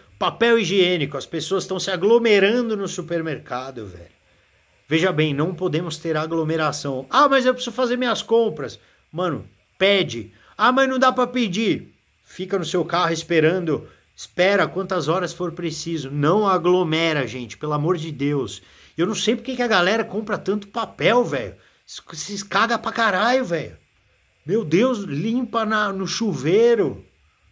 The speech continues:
Porra, quem nunca limpou numa meia? Sabe? Deixa o papel higiênico pro Bolsonaro, que só faz cagada.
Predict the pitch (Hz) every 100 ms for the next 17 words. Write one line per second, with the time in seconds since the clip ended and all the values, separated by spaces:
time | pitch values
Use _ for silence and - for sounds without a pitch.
0 | _ _ - 208 196 135 123 - 233 226
1 | 254 247 226 156 208 226 196 175 160 214
2 | 226 202 127 98 _ _ _ _ _ _
3 | _ _ _ - 185 190 117 151 240 247
4 | 208 143 147 175 156 190 185 170 214 -
5 | 190 165 208 202 196 160 214 202 - 165
6 | 151 202 196 - 175 170 202 156 101